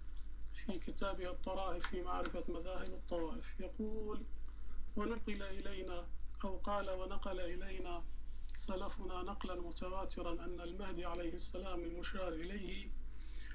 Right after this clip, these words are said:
ولد ولادة مستورة، لأن حديث تملكه ودولته وظهوره على كافة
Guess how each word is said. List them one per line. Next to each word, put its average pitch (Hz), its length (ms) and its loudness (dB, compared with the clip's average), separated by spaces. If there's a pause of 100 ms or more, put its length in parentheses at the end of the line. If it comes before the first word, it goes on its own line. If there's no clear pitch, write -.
(300)
ولد 240 280 2
ولادة 196 600 -2
مستورة، - 640 0
لأن 180 460 -2
حديث 175 420 -4
تملكه 175 640 -2
ودولته 175 640 0
وظهوره 170 640 0
على 175 260 2
كافة - 420 0